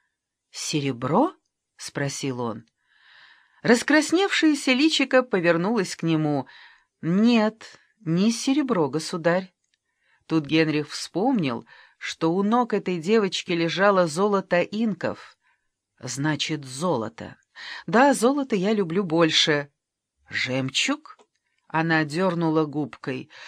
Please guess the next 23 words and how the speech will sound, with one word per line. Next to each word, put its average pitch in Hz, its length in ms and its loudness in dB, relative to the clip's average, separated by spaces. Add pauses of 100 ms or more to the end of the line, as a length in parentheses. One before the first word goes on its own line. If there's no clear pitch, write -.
(280)
«Ах, 202 260 -2
что - 460 -2
за 202 460 -2
рот!» - 600 -6
подумал 156 500 -2
он, 160 240 0 (380)
так 240 240 0
и 202 60 -2
просится 160 840 -2
поцеловать. 135 1040 -4 (840)
«Что, 170 340 2
жемчуг 175 520 0
не 185 180 2
годится?» 226 720 4
спросил 143 540 -2
он 143 140 0
вслух. 135 500 -6 (1500)
«Ну, 269 680 6 (420)
я 254 480 6
не 247 180 6
очень 262 540 4
его 214 300 4
люблю», 165 600 2